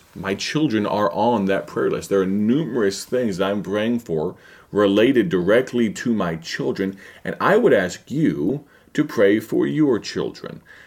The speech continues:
Even if they're, I, I was just talking to a great, and we'll be done with this, talking to a great couple. Watch out.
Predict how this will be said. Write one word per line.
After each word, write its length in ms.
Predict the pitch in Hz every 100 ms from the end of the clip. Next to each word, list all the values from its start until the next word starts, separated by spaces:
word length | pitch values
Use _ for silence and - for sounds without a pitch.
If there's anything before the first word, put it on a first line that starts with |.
| _
Even 280 | - 123 160
if 80 | 139
they're, 440 | 147 135 - -
I, 180 | 117 120
I 20 |
was 160 | 117 101
just 160 | 117
talking 280 | - 117 98
to 140 | 92 90
a 40 |
great, 460 | 82 90 104 120 117
and 80 | 107
we'll 100 | 117
be 80 | 98
done 160 | 87
with 120 | 80 80
this, 260 | 78 - - - - _
talking 280 | - 151 123
to 120 | 104
a 40 | 87
great 320 | 87 104 -
couple. 320 | 85 82 -
Watch 200 | - 95
out. 180 | 110 -